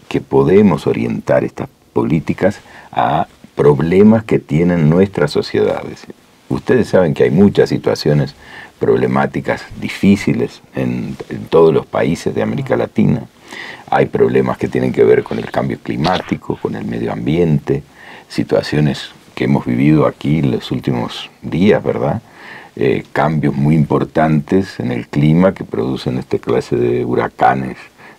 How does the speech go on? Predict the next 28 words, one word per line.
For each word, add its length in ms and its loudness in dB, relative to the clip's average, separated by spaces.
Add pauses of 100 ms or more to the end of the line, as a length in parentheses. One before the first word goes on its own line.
tremendos 840 0 (400)
y 100 -2
que 180 4
deben 280 4
ser 500 4
atendidos 800 2
con 220 0
un 220 -2
conjunto 680 2
de 80 6
políticas, 640 -2 (100)
pero 280 6
que 100 2
probablemente 840 2 (360)
tengan 320 2
una 160 2
faceta 680 0 (500)
que 360 4 (120)
se 200 -2
refiera 800 2
a 120 2
cómo 500 4
la 140 2
ciencia, 520 0
por 140 0
ejemplo, 440 -2
podría 600 2
predecir 840 0